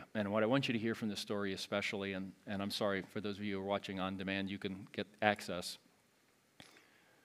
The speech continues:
Um, what I want you to hear is how people walked with her in her journey and the lengths that they went to in order to make that happen.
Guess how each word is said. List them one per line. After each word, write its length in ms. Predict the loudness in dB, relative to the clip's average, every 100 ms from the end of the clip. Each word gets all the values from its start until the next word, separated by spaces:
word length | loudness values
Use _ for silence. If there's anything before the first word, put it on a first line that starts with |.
| _ _ _ _ _ _ _ _
Um, 300 | 4 4 2 -6 -18 -20 _ _ -20 _ _
what 180 | 4 8
I 40 |
want 240 | 8 6 4
you 40 |
to 60 | 2
hear 260 | 4 2
is 280 | 4 0 -2
how 260 | 2 2 2
people 600 | 2 2 4 2 2 -2 -10
walked 520 | -6 4 6 4 2
with 180 | -4 -4
her 300 | -2 -2 -2 -4
in 100 | -8
her 180 | -6 -6
journey 500 | -6 -6 -6 -6 -12 -18 _ -20 -20 -20 -20 _ -2
and 180 | 2 2
the 80 | 0
lengths 460 | 2 4 4 2
that 160 | 0 0
they 120 | 0
went 320 | 0 -2 -2
to 220 | -4 -8 -8 -18 -20 _ _ _ _ _ _ _
in 180 | 0 0
order 500 | 2 2 2 0 -4 -12 -20 _ _ _ _ _ -2
to 80 | 0
make 220 | 0 0
that 180 | 0 0
happen. 400 | -2 -4 -6